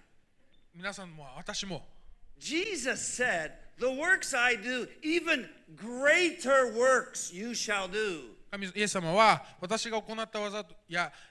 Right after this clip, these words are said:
Speaker 1: それに勝る技を皆さん、あなたたちは行う」とおっしゃいましたね。
Speaker 2: Wow.
Speaker 1: すごいです。
Speaker 2: You're the conqueror, Jesus.
Speaker 1: あの、イエス様にあって圧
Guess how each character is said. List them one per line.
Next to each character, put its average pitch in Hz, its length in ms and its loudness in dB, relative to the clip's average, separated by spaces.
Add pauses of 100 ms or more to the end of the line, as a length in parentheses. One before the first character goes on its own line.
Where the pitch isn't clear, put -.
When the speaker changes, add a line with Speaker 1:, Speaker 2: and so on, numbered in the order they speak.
Speaker 1:
そ - 160 -10
れ 220 180 -2
に 208 140 -12
勝 226 420 -6
る 269 60 -4
技 208 180 -6
を 196 40 -8
皆 190 200 -6
さ 190 100 -8
ん、 - 100 -12
あ 175 140 -4
な 208 100 -6
た 208 120 -8
た 180 100 -8
ち 214 120 -8
は 190 120 -2
行 190 120 -10
う」 208 160 -4
と 139 140 -12
お 117 40 -14
っ 113 40 -16
し - 100 -12
ゃ 156 40 -10
い 139 40 -14
ま 135 100 -14
し - 80 -12
た 107 60 -18
ね。 107 80 -18
Speaker 2:
Wow. 151 60 -16 (600)
Speaker 1:
す - 280 -12
ご 175 140 -4
い 156 40 -6
で 107 60 -10
す。 - 220 -18
Speaker 2:
You're 214 180 -4
the 202 80 -8
conqueror, 143 640 -14
Jesus. - 760 -16 (840)
Speaker 1:
あ - 60 -16
の、 143 140 -14
イ 143 120 -12
エ 190 60 -10
ス - 60 -10
様 160 200 -10
に 156 220 -12
あ 165 60 -8
っ 160 40 -12
て 185 420 -2
圧 - 140 -14